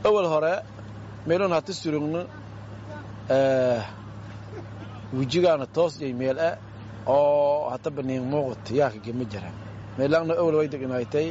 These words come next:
eh, ciidamada S N A. Inay hoobiyaas ka horseedaan ka guul daraysadeen.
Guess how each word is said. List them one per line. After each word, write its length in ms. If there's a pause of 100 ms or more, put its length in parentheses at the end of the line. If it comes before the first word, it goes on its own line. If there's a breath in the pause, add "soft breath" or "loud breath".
eh, 200 (120)
ciidamada 380
S 120
N 140
A. 80 (1400)
Inay 260
hoobiyaas 400
ka 100
horseedaan 400
ka 80
guul 200
daraysadeen. 600